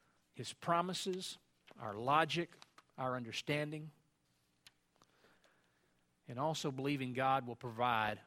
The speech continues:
a resurrection for his glory. He will resurrect. He will not waste any pain. He will not waste any suffering. He will not waste any testing. He will use it to grow us and for the ultimate good of his kingdom.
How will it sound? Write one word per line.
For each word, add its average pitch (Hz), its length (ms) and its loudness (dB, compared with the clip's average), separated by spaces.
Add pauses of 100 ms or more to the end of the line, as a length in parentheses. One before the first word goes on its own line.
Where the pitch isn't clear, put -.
(160)
a 127 60 -6
resurrection 120 720 -4
for 120 120 -10
his 113 200 -10
glory. 131 420 -12 (760)
He 156 140 -4
will 139 120 -4
resurrect. 139 560 2
He 151 100 -2
will 131 120 -4
not 135 300 0
waste 143 560 2
any 143 200 -2
pain. 160 360 4
He 151 100 2
will 131 260 -2
not 123 220 0
waste 160 420 4
any 175 180 -2
suffering. 117 680 -4 (480)
He 156 140 -2
will 127 140 -4
not 123 200 0
waste 131 420 0
any 120 160 -6
testing. - 540 -10 (760)
He 131 120 -8
will 123 180 -8
use 135 340 -6
it 160 160 -10
to 120 100 -14
grow 131 400 -4
us - 240 -12 (480)
and 127 160 -8
for 123 80 -10
the 113 140 -8
ultimate 120 440 -8
good 113 200 -8
of 113 100 -14
his 113 140 -10
kingdom. 110 420 -12